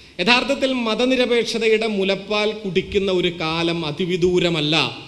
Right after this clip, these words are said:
എന്ന യാഥാർത്ഥ്യത്തെ മുൻനിർത്തിക്കൊണ്ടല്ലാതെ നമ്മൾ ഈ പ്രശ്നത്തെ നോക്കി കണ്ടുകൂടാ എന്നാണ് ഞാൻ കരുതുന്നത്. അത്തരത്തിൽ,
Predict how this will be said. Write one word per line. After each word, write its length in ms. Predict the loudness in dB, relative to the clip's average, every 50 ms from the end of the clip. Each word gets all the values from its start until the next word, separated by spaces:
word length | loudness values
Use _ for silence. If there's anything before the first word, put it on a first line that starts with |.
| -20 -20 -20 -20 -20 -12 -6 -4
എന്ന 180 | -2 0 2
യാഥാർത്ഥ്യത്തെ 840 | 2 2 2 2 0 0 -2 -2 -2 -2 -2 -2 -2 -4 -4 -2 -2 -2
മുൻനിർത്തിക്കൊണ്ടല്ലാതെ 1120 | -2 -2 0 0 -2 0 -2 -4 -4 -4 -4 -4 -2 -2 -2 -2 -4 -4 -4 -4 -4 -6 -10 -14 -14 -12
നമ്മൾ 240 | -10 -8 -4 -4 -4
ഈ 40 | -4
പ്രശ്നത്തെ 440 | -4 -6 -10 -10 -10 -10 -8 -8
നോക്കി 300 | -8 -8 -8 -8 -8 -10 -10 -10
കണ്ടുകൂടാ 540 | -6 -6 -4 -4 -4 -4 -4 -6 -8 -10 -12
എന്നാണ് 260 | -12 -12 -10 -10 -8
ഞാൻ 180 | -8 -10 -10 -10 -10
കരുതുന്നത്. 640 | -10 -10 -10 -12 -12 -14 -14 -14 -12 -14 -14 -12 -16 -18 -18 -18 -20 -20 -20 -20 -20 -20 -20 -20 -20 -20 -20 -10 -8
അത്തരത്തിൽ, 640 | -8 -4 0 0 0 2 2 2 0 0 0 -2